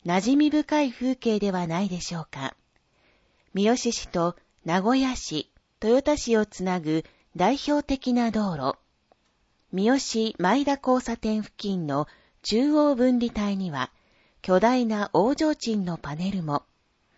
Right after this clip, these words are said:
近くを通るときには、ぜひ見てみてください。イオン三好店が隣接している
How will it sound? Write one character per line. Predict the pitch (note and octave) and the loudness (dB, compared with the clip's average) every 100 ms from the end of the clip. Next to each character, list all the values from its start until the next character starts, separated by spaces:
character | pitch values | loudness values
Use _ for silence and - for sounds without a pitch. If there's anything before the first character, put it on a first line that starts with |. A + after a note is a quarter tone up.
| _ _ _ | _ _ _
近 | - - C4+ | -6 -2 0
く | A#3+ | 2
を | G#3 | 2
通 | G#3 G#3+ G3+ | 2 0 0
る | F#3+ | -2
と | F3+ | -8
き | - | -6
に | E3+ D#3 | -4 0
は、 | C#3+ D#3 _ _ D#3 | 0 -2 _ _ -6
ぜ | G#3+ | -4
ひ | C4 A#3+ - - | -4 -6 -8 -6
見 | G#3+ | -4
て | G#3 F#3+ | -2 -2
み | F3 | -4
て | E3+ | -8
く | - | -10
だ | D#3 D3+ | -12 -10
さ | - D#3 | -8 -10
い。 | C3+ _ _ _ _ _ _ _ _ _ _ _ - | -10 _ _ _ _ _ _ _ _ _ _ _ -6
イ | C4 | 0
オ | D#4+ D4+ | 2 2
ン | G#3 | 0
三 | E3+ | 0
好 | A#3 C#4 | 0 -2
店 | - B3+ | -2 -2
が | G#3 F3 | 0 -2
隣 | D#3+ A3 | -2 -2
接 | A#3 A3 G#3+ | -4 -6 -8
し | - | -6
て | F#3 | -6
い | F#3 F3 | -4 -2
る | D3+ D#3+ | -2 -4